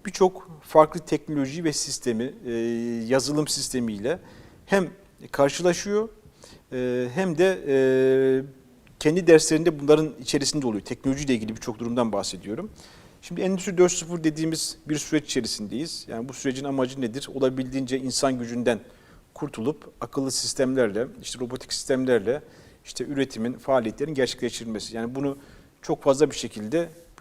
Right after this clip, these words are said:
görüyoruz. İşte sürekli e-devlet uygulamaları, mobil uygulamalar,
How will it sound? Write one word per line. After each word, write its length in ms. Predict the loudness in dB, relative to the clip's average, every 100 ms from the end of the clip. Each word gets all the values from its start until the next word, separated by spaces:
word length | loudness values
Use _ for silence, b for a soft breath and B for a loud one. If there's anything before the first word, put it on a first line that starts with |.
| -4
görüyoruz. 600 | -2 0 0 -2 -6 -14 -16
İşte 480 | -8 -2 -2 -2 -8
sürekli 480 | -8 -6 -4 -2 -2
e-devlet 400 | 0 -2 -2 -6
uygulamaları, 500 | -4 -4 -2 -4 -4
mobil 260 | -4 -4
uygulamalar, 720 | -4 -2 -2 0 0 -2 -10